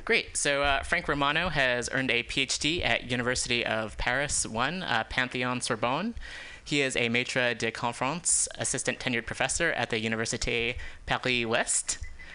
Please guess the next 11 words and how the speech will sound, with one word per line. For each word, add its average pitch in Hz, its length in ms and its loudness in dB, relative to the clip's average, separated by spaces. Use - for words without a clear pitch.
uh, 120 380 4
Nanterre 123 560 2
La 117 160 2
Défense 139 500 0
in 113 160 -2
the - 180 -2
Anglo-American 113 920 2
Literature 127 540 2
and 110 220 -2
Civilization 113 600 0
Department, 160 560 0